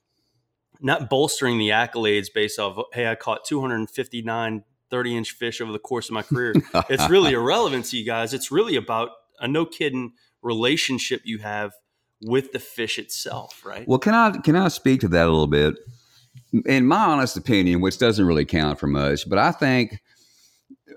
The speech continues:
Speaker 2: the more novice a fisherman is, the bigger his ego is. And look what I did. And as you get, as you mature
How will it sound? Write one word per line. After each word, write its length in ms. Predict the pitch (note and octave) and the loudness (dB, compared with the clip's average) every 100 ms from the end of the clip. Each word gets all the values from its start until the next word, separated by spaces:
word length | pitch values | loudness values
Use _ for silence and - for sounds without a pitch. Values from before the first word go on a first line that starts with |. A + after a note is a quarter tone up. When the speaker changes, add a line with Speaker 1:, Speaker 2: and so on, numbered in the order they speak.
| - - | -20 -6
Speaker 2:
the 260 | B2 B2 A2+ | 4 6 8
more 320 | A#2 D#3 D3 | 8 8 6
novice 560 | A2 G2+ A2+ A#2+ A#2+ - | 6 6 6 4 2 0
a 60 | |
fisherman 500 | D#2 A2 G#2 - G2 | 0 2 2 2 2
is, 240 | F#2 F#2 F2 | 4 4 2
the 80 | |
bigger 340 | E2 E2 E2+ D#2+ | 2 2 2 2
his 240 | D2+ C2+ - | 2 0 -2
ego 400 | C#2+ C2 A1 A1 | -2 -2 -4 -6
is. 440 | G1+ G1+ - - - _ _ _ _ - | -4 -6 -6 -14 -20 _ _ _ _ -2
And 260 | D2 C#2+ | 2 4
look 160 | F2 F#2 | 2 2
what 100 | E2 | 2
I 120 | D#2 | 2
did. 140 | D2 D#2 - | 2 0 0
And 120 | F2+ | -2
as 320 | - A#2 C#3+ | 0 0 2
you 100 | G#3 | 2
get, 220 | G3+ A#3+ - _ _ _ | 2 0 -2 _ _ _
as 220 | A#2+ B2+ D#3+ | -2 0 0
you 100 | G3 | 2
mature 720 | E3+ - D3+ B2 G2 E2+ | 0 0 0 2 2 0